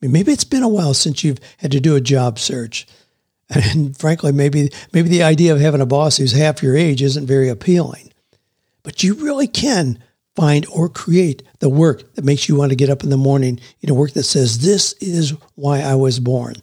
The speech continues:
And a lot of you are looking at things you could do more on your own. I mean, that's part of why I gave you the resource today to check out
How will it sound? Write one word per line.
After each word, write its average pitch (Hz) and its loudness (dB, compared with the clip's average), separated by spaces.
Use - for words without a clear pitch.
And 139 0
a - -2
lot 131 -2
of 151 0
you 170 4
are 170 0
looking 196 0
at 135 -2
things 131 -4
you 139 0
could 127 -4
do 147 2
more 127 -10
on 147 0
your 139 -6
own. 151 0
I - -20
mean, 127 -4
that's 123 -2
part 143 0
of 123 -2
why 135 0
I 135 0
gave 135 0
you 123 0
the 113 -4
resource 131 -2
today 127 -4
to 123 -8
check 143 -4
out 131 -4